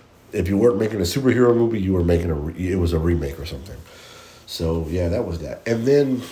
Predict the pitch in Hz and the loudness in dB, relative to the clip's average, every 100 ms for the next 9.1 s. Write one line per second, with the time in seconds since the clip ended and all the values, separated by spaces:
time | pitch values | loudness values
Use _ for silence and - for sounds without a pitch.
0 | - - - 90 92 - 151 165 131 151 | -18 -20 -6 -2 0 2 2 4 4 2
1 | - 123 113 95 85 69 - - 90 95 | 0 -2 -2 -2 -4 -8 -14 -8 0 2
2 | 82 82 90 95 76 85 135 143 82 80 | 2 0 -2 -4 -4 4 4 4 -2 -4
3 | 73 73 82 - - - - - 92 87 | -4 -6 -8 -12 -20 -20 -20 -10 -4 -2
4 | 76 80 85 135 - - 92 82 73 76 | -2 -2 -2 -2 -2 -6 -6 -6 -6 -10
5 | 73 - - - - - - - _ - | -12 -12 -18 -20 -20 -20 -20 -20 _ -16
6 | - - 104 104 104 120 104 107 107 85 | -10 -2 0 2 4 4 4 2 0 -2
7 | 76 113 113 82 - 67 64 58 - 98 | -2 0 0 -2 -4 -8 -8 -12 -4 -2
8 | 117 117 107 202 262 - 139 73 135 - | 0 -2 -4 -4 -4 -6 -8 -4 -2 -2